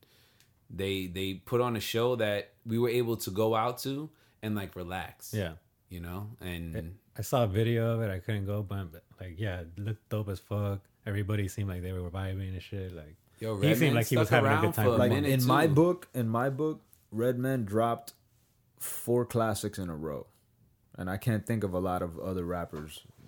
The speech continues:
Speaker 3: that I could say that for. Like,
Speaker 2: Mm-hmm.
Speaker 3: Kendrick is probably one that you could say that for.
Speaker 2: Four classics?
Speaker 1: I'm sure, I'm sure there's more,
Speaker 3: Kendrick?
Speaker 1: but, like,
Speaker 2: Yeah.
Speaker 3: Yeah, he dropped four classics in a row.
Speaker 1: Yeah, but the
Speaker 3: Section
Speaker 1: four
Speaker 3: eighty,
Speaker 1: peat.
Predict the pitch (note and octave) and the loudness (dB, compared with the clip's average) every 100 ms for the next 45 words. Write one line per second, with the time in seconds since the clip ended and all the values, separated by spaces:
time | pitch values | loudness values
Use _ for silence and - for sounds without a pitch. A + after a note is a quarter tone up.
0 | - - F#2 F2 E2+ - E2+ D#2 C2+ - | -10 -6 -6 -6 -6 -6 -4 -4 -8 -10
1 | A#1 - - E2 F2+ E2 F2 A#2+ A#2+ G#2 | -12 -12 -10 -4 -4 -4 -4 0 0 0
2 | F#2+ E2+ - E2 D#2 E2 E2+ E2 D#2+ B1 | -2 -4 -4 -4 -4 -6 -6 -8 -10 -10
3 | - D#2 D2+ D2 D2 D#2 E2 _ - B2 | -8 -8 -8 -10 -12 -14 -16 _ 2 4
4 | A2+ A2+ A2+ B2 F3 - F#3+ F3 D3+ A2+ | 4 2 0 2 2 4 6 6 4 0
5 | D#3 F3 F#3+ D#3+ B2+ C#3 C3 G#2 F#2 B2 | 0 4 6 6 6 6 8 6 6 6
6 | A#2+ C#3 A2+ A2 B2 G#2+ G2 - _ _ | 6 8 6 6 4 2 2 -8 _ _
7 | _ - G#2 - F#2 F#2 G2+ - C#2+ C#2 | _ -4 -4 -6 -10 -2 -2 -2 -10 -10
8 | C2 C2+ D2 - C#2+ D2 D2+ F#2+ A#2+ C#3 | -10 -12 -14 -12 -12 -10 -10 -6 2 4
9 | B2+ A#2+ G#2+ E3 F3 B2 B2 B2+ B2+ C3 | 4 4 6 8 10 8 8 6 6 2